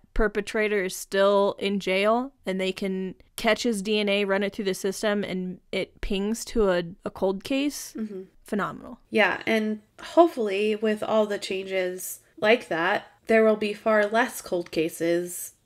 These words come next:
Speaker 2: in the future with not only collecting D N A in prison, but the familial D N A that they can use now.
Speaker 1: Yeah.
Speaker 2: Hopefully it'll help.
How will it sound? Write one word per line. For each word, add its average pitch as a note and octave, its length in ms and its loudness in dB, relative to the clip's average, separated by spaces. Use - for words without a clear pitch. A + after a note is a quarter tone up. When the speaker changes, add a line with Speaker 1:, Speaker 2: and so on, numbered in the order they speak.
Speaker 2:
in G3 140 -6
the F3+ 60 -8
future E3+ 640 -6
with F#3 440 0
not G#3+ 200 4
only G#3 180 2
collecting G3+ 400 -2
D G3 160 -2
N G3 80 -2
A F#3 160 2
in F3+ 100 -2
prison, F#3 380 -2
but F3 260 0
the F#3+ 100 2
familial F#3+ 540 -2
D F#3+ 160 -6
N F#3 100 -2
A F3+ 120 -2
that F#3 200 -4
they F3+ 140 -4
can F#3 180 -6
use F#3 280 -4
now. F3+ 480 -2
Speaker 1:
Yeah. F#3 260 0
Speaker 2:
Hopefully B3 380 4
it'll F#3+ 160 0
help. - 280 -8